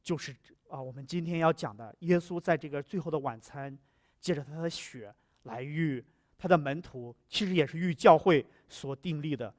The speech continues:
这个新约。先知耶利米他在，呃，三十，呃，三十一章他这样说，他说这里面他是预言的新约，他说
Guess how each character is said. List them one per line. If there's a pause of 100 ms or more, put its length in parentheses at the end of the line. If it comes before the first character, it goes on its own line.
(280)
这
个
新
约。 (3250)
先
知
耶
利
米
他
在，
呃，
三
十，
呃，
三
十
一
章
他
这
样
说，
他
说 (200)
这
里
面
他
是
预
言
的
新
约，
他
说